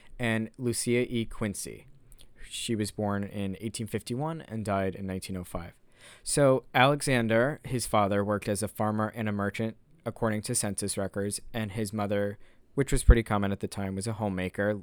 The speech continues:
uh, Lucia. And she was listed, so what I found curious, um, when I was looking at the family tree's census records was that, uh, Lucia was listed as widowed in the census,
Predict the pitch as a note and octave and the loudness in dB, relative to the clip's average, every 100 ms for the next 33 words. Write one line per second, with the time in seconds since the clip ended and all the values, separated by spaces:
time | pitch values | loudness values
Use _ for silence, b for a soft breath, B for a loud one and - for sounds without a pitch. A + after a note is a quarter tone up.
0 | _ - G#2 F#2 G2 - - G2+ G2+ F#2 | _ -10 -6 -4 -6 -12 -8 -6 -4 -4
1 | G2+ - B B B B B B B B | -4 -10 B B B B B B B B
2 | B - C3 A#2+ A#2 - - C3+ B2+ D3+ | B 2 4 6 4 -2 -2 0 0 0
3 | D3 - D3 - - C#3+ B2 - _ - | 0 2 0 0 0 2 0 -2 _ -20
4 | - - D3 D3+ D3 E3 F3 - E3 E3+ | -18 -4 2 4 4 2 0 -2 0 2
5 | C#3+ A#2 - - - B2 A#2 A2+ A2+ A2 | 2 2 -2 -6 -2 2 2 2 2 2
6 | A2 B2 A2+ A#2 G#2 G#2+ - G#2+ G#2 - | 2 0 0 0 0 -2 0 0 0 0
7 | G#2 G2 F#2 - - - C#3+ D#3 D#3 - | -2 -2 -4 -6 -8 -4 -2 0 -2 2
8 | G#2 - G2 F#2+ - B B B C3+ A#2 | 0 2 -2 -2 -10 B B B 0 4
9 | A#2 A2+ - _ _ _ _ _ _ _ | 4 4 0 _ _ _ _ _ _ _
10 | - b b b - C3 A#2 A2+ B2+ - | -20 b b b -2 2 4 4 2 2
11 | E3 B2+ A2+ C3+ B2 A2+ A#2+ A#2+ G#2+ G2+ | 4 6 4 2 -2 -2 -2 0 0 0
12 | G2+ C#3 B2+ G#2 F#2+ - - A2+ G2+ - | 0 2 4 2 2 -4 -6 -2 -2 0
13 | D#3+ - F2+ E2 | 0 0 -2 -4